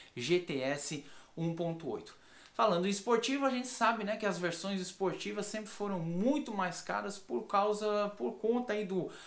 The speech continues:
apelo esportivo, né, do apelo visual esportivo do carro, trazia aerofólio, rodas diferenciadas,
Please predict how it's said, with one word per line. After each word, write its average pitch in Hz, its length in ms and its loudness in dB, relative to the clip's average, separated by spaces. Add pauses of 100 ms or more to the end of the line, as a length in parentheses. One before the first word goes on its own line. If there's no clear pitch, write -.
(140)
apelo 202 920 2
esportivo, 156 840 0
né, 165 120 -2
do 151 100 -2
apelo 190 240 0
visual 170 480 2
esportivo 131 580 -4
do 104 80 -12 (140)
carro, 160 800 4 (320)
trazia 139 460 -6
aerofólio, 151 840 6
rodas 165 520 6
diferenciadas, 160 1080 0